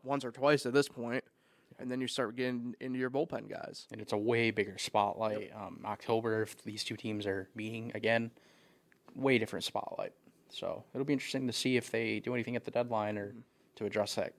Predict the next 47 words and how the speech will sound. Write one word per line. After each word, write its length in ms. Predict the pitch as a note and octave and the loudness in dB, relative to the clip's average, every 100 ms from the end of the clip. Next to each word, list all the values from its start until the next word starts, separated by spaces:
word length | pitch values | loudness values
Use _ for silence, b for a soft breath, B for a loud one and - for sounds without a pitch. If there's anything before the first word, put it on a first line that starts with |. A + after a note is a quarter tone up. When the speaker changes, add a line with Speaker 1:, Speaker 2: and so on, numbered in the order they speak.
| - | -12
Speaker 2:
situation 500 | - G2+ G#2+ G#2 A2 | -6 -2 -2 -2 -2
a 40 | |
little 140 | G#2+ G#2+ | -2 -2
bit. 160 | A2 - - | -4 -6 -14
Speaker 1:
I 40 | |
expect 380 | B2 - A#2+ A#2 | -14 -10 -10 -8
they 100 | G2+ | -10
do, 240 | G2 - - _ _ _ - | -8 -8 -10 _ _ _ -10
but, 220 | - - _ _ _ _ _ _ b b b b b - | -8 -10 _ _ _ _ _ _ b b b b b 2
or 100 | C#3 | 10
I 80 | D3 | 10
would 100 | D3 | 10
imagine 460 | C#3 C#3 C3 B2+ | 12 10 10 6
they 140 | A#2+ A#2 | 4 6
will. 400 | A#2 A#2 A#2 - - | 6 6 4 -2 -10
I 60 | A#2+ | -4
mean, 180 | A#2 | 0
I'd 120 | A#2 A#2 | 0 2
imagine 340 | B2 A#2+ B2 | 2 2 2
anybody 240 | B2 B2 | 0 2
in 40 | A2+ | 0
contention 500 | B2+ A#2 B2 - - - | -2 -2 -2 -2 -4 0
<laughs> 0 | D3+ | 0
is 120 | C3+ | 0
going 340 | C#3 C#3 B2 | 0 2 2
to 80 | A#2+ | -2
be. 140 | A#2+ | -4
So, 300 | B2 D3 B2 - b b b b _ - | -2 0 0 -4 b b b b _ -20
uh, 100 | - - _ | -20 -20 _
either 180 | G3+ F3+ | 6 8
way, 120 | A#2 A2+ b b b b | 6 2 b b b b
let's, 220 | E3+ - | -4 6
uh, 240 | G3 F3 E3 | 10 12 12
move 180 | E3+ D#3+ | 12 10
on 160 | D#3 | 10
to 60 | D3 | 6
some 160 | D3+ | 4
news 220 | C#3+ C#3+ C3+ | 8 8 8
and 80 | |
notes 200 | C3 C3 | 8 8
for 280 | - C3+ C3+ | 6 2 2
the 80 | B2 | 4
Yankees 460 | B2 B2+ B2 B2+ - | 2 0 -2 -6 -2
here. 300 | B2+ A#2 A#2 b b b - | 0 0 -4 b b b -14
Uh, 160 | A#2 F#2+ - | -10 -8 2
Gleyber 260 | D3 C#3 B2+ | 4 4 0
Torres, 580 | - G#3+ G#3+ F3+ E3+ D#3 | 4 8 10 10 8 4